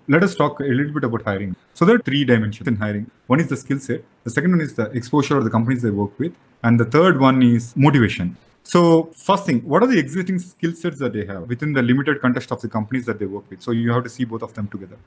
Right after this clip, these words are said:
Some people are really extremely motivated. If you put in a scale of one to ten, their motivations are very, very high. For example, if you take a company, the whole, uh, technical architecture, everything will be done by one person, and you are just allowed to only execute on the cards.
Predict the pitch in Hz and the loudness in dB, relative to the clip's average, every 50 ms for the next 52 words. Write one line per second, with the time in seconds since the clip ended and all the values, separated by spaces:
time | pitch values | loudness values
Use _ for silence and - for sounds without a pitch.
0 | - - _ _ - - 175 202 233 240 247 214 170 180 165 147 127 113 101 101 | -20 -20 _ _ -4 0 2 4 4 6 4 4 4 4 4 4 4 2 0 -4
1 | 117 147 175 185 190 185 165 135 - 120 - - - - 185 185 180 170 127 123 | -2 -2 0 0 0 -2 -2 -4 -4 -8 -10 -10 -6 -2 0 2 2 2 2 2
2 | 131 139 156 151 156 160 180 202 202 180 - 123 117 131 123 120 - 135 123 - | 0 0 0 -2 -4 -4 -4 -8 -10 -10 -12 -12 -8 -8 -8 -4 -4 -6 -6 -6
3 | _ 120 113 113 110 - - 123 120 113 113 - 113 110 - 120 - - 95 117 | _ -4 -4 -4 -4 -2 -2 0 0 0 0 -2 -4 -2 -2 -4 -6 -6 -10 -12
4 | - _ _ - 107 139 147 143 160 196 202 202 185 170 151 147 131 110 110 113 | -16 _ _ -2 0 0 2 2 0 0 0 0 -2 -2 -2 -2 -2 0 2 0
5 | 123 127 123 117 107 110 104 95 92 - - _ _ _ _ _ _ - - 143 | 2 2 2 0 0 -2 -4 -6 -8 -10 -16 _ _ _ _ _ _ -2 2 2
6 | 131 120 127 131 123 127 120 120 127 135 - 127 123 135 127 127 117 123 113 110 | 2 4 2 0 0 0 -2 -2 -4 -8 -8 -4 -2 0 0 0 0 0 -2 0
7 | 127 123 113 107 110 110 107 104 - - - 131 147 165 175 180 180 170 147 123 | 2 2 2 2 0 0 -2 -2 -6 -2 2 4 6 6 8 8 8 8 8 6
8 | 117 120 110 - 135 123 143 139 135 135 127 123 120 120 135 120 - 123 120 120 | 4 2 2 0 2 4 4 4 4 4 4 4 2 0 -2 -2 0 0 0 0
9 | 135 131 156 151 147 139 123 120 107 113 117 120 117 113 104 107 113 123 123 123 | 2 0 0 2 2 2 2 2 4 4 4 6 4 4 4 4 2 2 2 0
10 | - - 113 120 151 - _ _ _ _ _ - 117 123 131 139 151 143 139 131 | -2 0 -4 -6 -6 -8 _ _ _ _ _ 0 2 2 4 4 4 4 2 0
11 | 156 - - - - 117 123 131 135 123 131 123 117 120 120 120 120 110 110 107 | -2 -4 -4 -8 -4 -2 0 2 0 0 0 0 2 2 2 2 2 0 0 -2
12 | 101 110 123 127 120 123 113 104 98 98 - 95 90 85 - - - | -4 -2 0 0 0 0 0 -2 -2 -4 -4 -6 -6 -6 -8 -12 -20